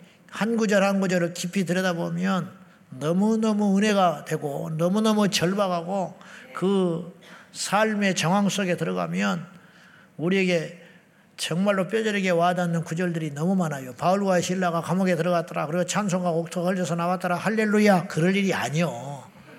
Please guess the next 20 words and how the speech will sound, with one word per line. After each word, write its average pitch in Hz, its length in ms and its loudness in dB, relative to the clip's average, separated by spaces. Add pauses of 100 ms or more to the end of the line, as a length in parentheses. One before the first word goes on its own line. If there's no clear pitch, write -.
(380)
그리 180 160 -2
간단한 190 520 0
게 180 80 0
아니라고. 151 420 -4
지금 120 260 -16 (600)
바울과 196 500 4
실라가 185 920 -4
감옥에 196 340 2
갇혀서 175 460 0
어떤 175 360 0
취급을 196 380 -4
받았냐면, 156 720 -4
옷을 170 440 0
다 180 760 -2
벗긴 160 300 -2
채로 113 280 -8 (840)
채찍을 202 640 -2
실컷 226 460 -4
두들겨 170 340 -6
맞고, 127 340 -16